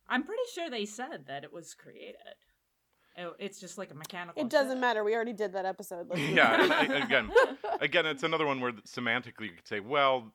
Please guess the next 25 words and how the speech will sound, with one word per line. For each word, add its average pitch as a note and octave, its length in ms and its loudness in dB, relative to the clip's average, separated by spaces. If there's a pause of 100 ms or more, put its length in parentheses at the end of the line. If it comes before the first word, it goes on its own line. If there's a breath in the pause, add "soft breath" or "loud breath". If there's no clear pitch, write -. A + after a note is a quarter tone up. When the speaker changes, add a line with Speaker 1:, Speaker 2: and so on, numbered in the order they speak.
(120)
Speaker 3:
if B2 160 -8
they A2+ 120 0
had C3+ 160 2
a A#2+ 60 0
big G2+ 260 -6
asteroid G2+ 340 -2
and F#2+ 80 -12
they F2 60 -6
hollowed F#2+ 260 -2
it E2+ 120 -10
out, G2 240 -2
they F2+ 80 -16
could - 80 -14
also F2+ 240 -12
say D#2+ 180 -14
that C#2 160 -16
they - 80 -20
created C2+ 380 -16
that," C#2 340 -12 (300)
right? D2+ 260 -10
So, - 160 -10
so C#3+ 160 -2
I C#3 60 0
think C#3+ 220 -8 (140)
I, G#2+ 100 -4